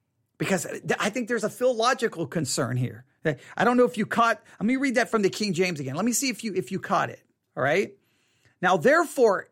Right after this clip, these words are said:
now therefore, if ye will obey my voice indeed and keep my covenant, then you shall be a peculiar treasure unto me above all people, for all the earth is mine."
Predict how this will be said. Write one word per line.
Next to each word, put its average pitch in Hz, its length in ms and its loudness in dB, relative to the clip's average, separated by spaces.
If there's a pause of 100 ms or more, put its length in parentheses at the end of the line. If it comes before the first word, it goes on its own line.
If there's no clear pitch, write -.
now 220 380 4
therefore, 220 640 4 (100)
if 339 720 4 (520)
ye 262 220 4
will 262 260 6
obey 220 300 6
my 196 220 4
voice 180 400 2
indeed 165 500 2
and 196 500 0
keep 302 360 -4
my 208 180 0
covenant, 190 460 2 (120)
then 175 960 0 (280)
you 233 220 0
shall 214 240 4
be 220 340 -2
a 202 140 4
peculiar 214 640 0
treasure 196 560 2
unto 208 260 -2
me 185 140 -2
above 160 400 2
all 233 220 2
people, 160 500 -2 (160)
for - 160 -8
all 220 320 6
the 196 240 -2
earth 196 520 2
is 175 460 4
mine." 147 560 0